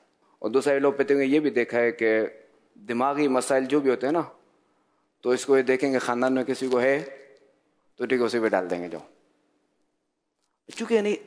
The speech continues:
سائنس ظاہر ہے کہ اتنی پہنچی نہیں ہے نا، ایک دماغ ایک نازک چیز ہے۔ وہ ہومیو والے کے اس میں دعوے میں نے دیکھے، ان کی ایک دوا دیکھی تھی، چونکہ میرے گھر میں ظاہر ہے جو میری زوجہ تھی، مرحومہ اہلیہ تھی، ان کو ظاہر ہے کہ ولسن ڈیزیز تھی،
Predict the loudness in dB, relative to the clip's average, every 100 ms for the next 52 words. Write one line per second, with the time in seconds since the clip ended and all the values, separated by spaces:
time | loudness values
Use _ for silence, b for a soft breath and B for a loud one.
0 | -16 -16 -10 -4 -2 -2 -4 -10 -12 -2
1 | 0 2 -2 -2 -2 0 0 0 -2 0
2 | 0 -2 -4 -10 _ _ _ _ -14 -12
3 | -6 -4 -2 -2 -2 -2 -4 -6 -8 -10
4 | -6 -8 -8 _ _ _ _ _ _ _
5 | _ _ _ _ _ _ _ _ -4 -2
6 | 0 0 4 4 4 4 2 2 0 0
7 | 2 2 2 0 0 0 0 0 0 0
8 | 0 0 2 2 2 2 0 -2 0 2
9 | 2 2 -2 -6 -12 -20 -10 -4 0 0
10 | 2 2 2 0 0 0 0 2 2 2
11 | 0 0 0 2 2 2 0 0 -2 -2
12 | 0 2 2 2 2 0 -4 -16 -20 _
13 | _ b b -4 -2 0 0 0 0 0
14 | -2 -2 -8